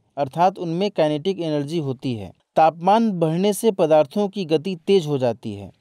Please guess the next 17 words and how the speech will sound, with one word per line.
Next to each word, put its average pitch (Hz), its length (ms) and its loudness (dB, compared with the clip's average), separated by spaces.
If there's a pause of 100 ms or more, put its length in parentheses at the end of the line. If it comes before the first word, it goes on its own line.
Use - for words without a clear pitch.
(260)
इसीलिए 220 540 4
हम 190 180 0
कह 156 160 0
सकते 143 400 -4
हैं 180 200 -4
कि 196 140 -6
तापमान 151 580 0
बढ़ने 151 360 -2
से 214 260 0 (320)
कणों 208 280 4
की 220 220 -4
काइनेटिक 165 600 0
एनर्जी 151 460 0
भी 208 200 -2
बढ़ 160 240 0
जाती 117 380 -4
है। 101 240 -14